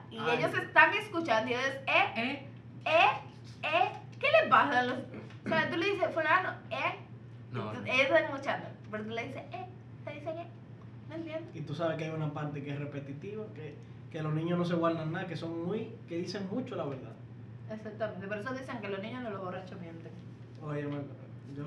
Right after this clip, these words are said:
Speaker 2: tengo una historia. ¿La cuento ahora o
Speaker 1: No,
Speaker 2: la
Speaker 1: pero
Speaker 2: dejo?
Speaker 1: ya cuéntala, mi amor, porque que
Speaker 2: Bueno, había un vecino que mi papá realmente no quería hablar con él. Y,
Speaker 1: <laughs>
Speaker 2: y yo estaba en el patio jugando y el señor me manda a buscar a mi papá.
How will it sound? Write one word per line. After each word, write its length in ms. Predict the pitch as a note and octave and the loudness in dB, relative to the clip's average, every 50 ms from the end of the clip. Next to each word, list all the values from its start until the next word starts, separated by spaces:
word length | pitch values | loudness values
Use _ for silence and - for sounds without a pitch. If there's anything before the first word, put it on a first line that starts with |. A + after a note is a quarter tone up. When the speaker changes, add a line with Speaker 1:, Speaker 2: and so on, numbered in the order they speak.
| D3+ D3+ | -2 -2
Speaker 2:
tengo 220 | D#3 D#3 D#3 D#3 | -2 -2 -2 -2
una 80 | D#3 D#3 | 0 0
historia. 520 | D3+ D3 - D#3 D#3 D3+ D3+ D3 C#3+ C#3+ C#3 | -2 -2 -2 -4 -4 -4 -4 -4 -4 -6 -6
¿La 80 | D3 D3 | -6 -6
cuento 320 | C#3 E3 F#3 G#3+ G#3+ G#3+ G3 | -6 -4 -6 -4 -4 -4 -2
ahora 360 | G#3 A#3+ B3+ B3+ A#3+ - - | -2 -2 -2 -2 -4 -4 -6
o 340 | - - - - - - - | -6 -8 -10 -12 -12 -8 -4
Speaker 1:
No, 80 | G#4+ | -4
Speaker 2:
la 60 | G#4+ | -2
Speaker 1:
pero 100 | A#4 - - | 0 0 2
Speaker 2:
dejo? 120 | - - - | 2 2 2
Speaker 1:
ya 40 | - | 2
cuéntala, 320 | - D#4+ - D#4+ D#4+ D#4 | -2 -2 -2 -2 -2 -2
mi 80 | D#4+ D#4+ | -4 -6
amor, 180 | D#4+ E4 E4+ | -6 -6 -6
porque 240 | G4+ G4+ G4 - B3+ | -6 -8 -8 -8 -10
que 220 | B3 A#3 G#3+ G3+ G3 G3 - - - - - C#3 | -8 -8 -8 -8 -8 -10 -10 -12 -14 -14 -12 -8
Speaker 2:
Bueno, 300 | C#3+ C#3+ D3 C#3 C3 - - - - - - - - - - | -6 -4 -4 -4 -4 -6 -8 -10 -12 -12 -14 -14 -14 -12 -10
había 400 | C3+ D3 D3+ D#3 E3+ F3+ G3 G3+ | -8 -6 -4 -2 0 2 2 2
un 120 | G#3+ G#3+ | 0 0
vecino 460 | A3+ A#3 A3 - - G3 F#3 F3+ F3 F3+ F#3+ - - - - - - - - - - - - - - - - - - - - | -2 -2 -4 -2 -2 -2 -2 -2 -4 -6 -8 -10 -12 -14 -14 -14 -14 -14 -14 -14 -14 -16 -16 -16 -16 -16 -14 -14 -14 -12 -8
que 420 | - E3+ F3 F3 F3 F3 E3+ E3 E3+ | -4 -2 0 2 2 2 2 0 0
mi 60 | F3 E3+ | 0 0
papá 540 | F3+ F#3 F3+ F3 F#3 F3+ F3+ F#3+ F#3 F3 - D#3+ | 0 0 0 2 2 2 2 0 -2 -4 -4 -4
realmente 400 | E3 E3+ E3 E3 D#3+ D3+ D#3 D#3 | -4 -2 -2 -2 -2 -2 -2 -2
no 140 | D#3 D3+ | -2 -2
quería 280 | D3 D3+ D3 D3 D3+ D3 | -2 -2 -2 -2 -2 0
hablar 220 | C#3+ C#3+ C#3+ C#3+ C#3+ | 0 0 0 -2 -2
con 180 | C#3+ C#3+ F#3 | -4 -4 -4
él. 160 | A3 G#3 F3+ - - - - - - - - - - - - - - - - - - - - - - - - - - - - - - - | -4 -4 -6 -8 -10 -12 -14 -14 -14 -14 -14 -14 -14 -14 -14 -14 -14 -14 -14 -14 -14 -14 -14 -14 -14 -14 -14 -14 -14 -16 -16 -16 -12 -10
Y, 120 | A3 A#3 A#3+ A#3 A#3 A#3+ B3 A#3+ B3 - - - G4+ G4+ - - - - - - - - - - - - - - - - - - - | -8 -6 -6 -4 -4 -6 -6 -8 -8 -10 -8 -6 -6 -6 -6 -8 -10 -12 -14 -14 -14 -14 -14 -14 -14 -14 -14 -14 -14 -14 -12 -6 -2
Speaker 1:
<laughs> 40 | E3+ | 0
Speaker 2:
y 40 | E3+ | 0
yo 80 | F#3 | 2
estaba 240 | F#3+ F#3+ G#3 G#3+ G#3+ G3+ | 2 4 4 4 4 4
en 40 | G3 | 4
el 120 | E3+ D3+ | 2 2
patio 360 | D3+ G#3 A3+ - G3+ F#3+ F3+ | 4 4 4 4 2 2 0
jugando 340 | E3+ F3 F#3+ G3 F#3+ E3+ D#3 D#3 | 2 2 4 4 4 2 0 0
y 40 | E3 | -2
el 100 | E3 - | -2 -2
señor 300 | - G3+ G3+ F#3+ F#3 F#3 | -2 -2 -2 -2 -2 -2
me 100 | F3 D#3 | -2 -2
manda 320 | D#3 D#3+ F3 - - F#3 | 0 -2 -2 -2 -2 -2
a 40 | F3 | -2
buscar 360 | E3 D#3+ D3+ - - D#3 D#3 D#3 | -2 -2 -4 -4 -4 -4 -2 -2
a 40 | |
mi 100 | D3+ D3+ | -2 -2
papá. 340 | D3+ D#3+ E3+ D3 C#3+ C#3+ C#3+ | -2 -4 -6 -6 -6 -8 -8